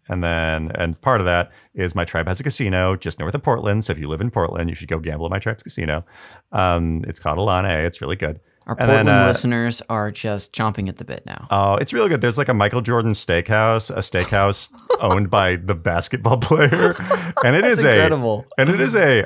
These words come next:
Speaker 1: high-priced steakhouse. Like, a cheap steak there is fifty bucks, and it's very good and very worth it. So you should eat at this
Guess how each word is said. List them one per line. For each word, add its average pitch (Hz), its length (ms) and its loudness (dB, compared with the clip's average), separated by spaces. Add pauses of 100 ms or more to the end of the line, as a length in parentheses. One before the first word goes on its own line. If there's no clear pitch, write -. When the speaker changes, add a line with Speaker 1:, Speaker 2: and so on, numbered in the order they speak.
Speaker 1:
high-priced 113 640 2
steakhouse. 92 480 0
Like, 98 100 -2
a 107 80 0
cheap 190 300 -4
steak 120 300 0
there 92 140 2
is 87 100 0
fifty 101 280 -4
bucks, 80 380 -2
and 104 100 -4
it's - 120 -4
very 101 280 0
good 104 160 2
and 98 80 0
very 98 180 0
worth 87 220 0
it. 73 140 -6
So - 100 -4
you 90 140 -2
should 92 160 -4
eat 92 260 -4
at 95 160 -4
this - 260 -6